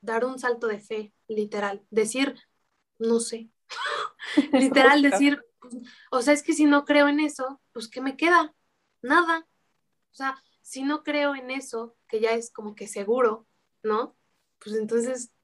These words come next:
Speaker 1: no, no. Entonces, cualquier cosa que afrente a tu creencia va a sentirse muy amenazante, muy amenazante.
Speaker 2: Exactamente.
Speaker 1: Y las creencias van muy, mucho más profundo de lo que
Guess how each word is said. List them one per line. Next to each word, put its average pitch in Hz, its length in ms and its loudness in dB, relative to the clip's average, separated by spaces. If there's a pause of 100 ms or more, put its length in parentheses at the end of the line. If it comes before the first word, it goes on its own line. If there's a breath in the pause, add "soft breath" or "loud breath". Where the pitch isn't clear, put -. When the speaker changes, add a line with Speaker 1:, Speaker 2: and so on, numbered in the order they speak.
(260)
Speaker 1:
no, 233 400 4
no. 240 280 2
Entonces, 247 420 -2 (400 loud breath)
cualquier 240 520 0
cosa 294 320 2
que 220 100 -2
afrente 220 640 -2 (800)
a 226 460 4 (500)
tu 254 140 -10
creencia 226 680 -2 (600)
va 226 160 2
a 233 60 -4
sentirse 220 1000 -8 (920 soft breath)
muy 269 340 -2
amenazante, 208 720 -6 (480)
muy 262 320 -2
amenazante. 208 380 0
Speaker 2:
Exactamente. 196 420 -10
Speaker 1:
Y 240 60 0
las 233 240 4
creencias 285 500 -2
van 277 300 -4 (280)
muy, 302 800 4
mucho 294 680 0
más 254 520 -2
profundo 220 460 -4
de 208 80 -2
lo 196 160 -4
que - 140 -20